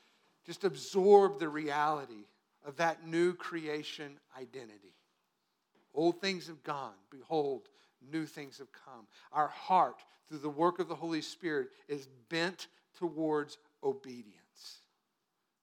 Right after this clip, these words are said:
So may we live as children of obedience. Not conforming to the world around us, not being distracted by what is happening around us, but fixing our eyes on Jesus, the author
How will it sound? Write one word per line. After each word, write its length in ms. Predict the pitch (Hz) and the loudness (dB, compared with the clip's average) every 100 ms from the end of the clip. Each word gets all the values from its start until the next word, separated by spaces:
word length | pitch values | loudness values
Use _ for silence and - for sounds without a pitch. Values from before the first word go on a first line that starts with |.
| _ | _
So 160 | - 147 | -20 -12
may 180 | 143 151 | -6 -6
we 240 | 165 160 | -6 -6
live 400 | 156 165 143 117 - 139 | -2 0 0 -2 -10 -14
as 140 | 143 | -14
children 500 | - - 196 165 143 | -12 -10 -12 -12 -16
of 120 | 110 | -18
obedience. 340 | 104 - 104 95 _ _ - - _ _ _ _ _ _ _ _ _ _ _ _ _ _ _ - | -20 -20 -20 -20 _ _ -20 -20 _ _ _ _ _ _ _ _ _ _ _ _ _ _ _ -6
Not 180 | 151 185 | -6 -6
conforming 600 | 180 - 185 208 202 185 | -10 2 6 6 4 -4
to 100 | 190 | -2
the 100 | 175 | 0
world 420 | 160 180 196 190 | 4 6 6 6
around 380 | 160 165 180 180 | 2 0 0 0
us, 140 | 139 | -2
not 220 | 170 180 175 | 0 0 0
being 220 | 185 165 - _ | -4 -6 -16 _
distracted 800 | 156 - - 208 196 202 - 147 | -6 -6 2 8 8 6 0 -2
by 160 | 170 160 | 4 4
what 180 | 175 180 | 6 2
is 100 | 170 | 0
happening 640 | - 208 202 180 147 147 - _ - | -2 0 0 -4 -6 -10 -14 _ 0
around 460 | 170 175 196 208 170 | 2 6 8 6 4
us, 100 | 151 | -4
but 160 | 165 | -8
fixing 520 | - - 220 - 208 190 | -6 -4 -2 -2 -4 4
our 140 | 175 | 6
eyes 460 | 175 196 196 196 - - | 6 6 4 0 -4 -6
on 220 | 175 156 | -6 -6
Jesus, 720 | 131 196 175 143 104 - - _ - - | -4 -4 -4 -6 -12 -14 -16 _ -20 -8
the 160 | 180 - | -8 2
author 560 | 202 202 208 196 175 | 6 6 4 2 2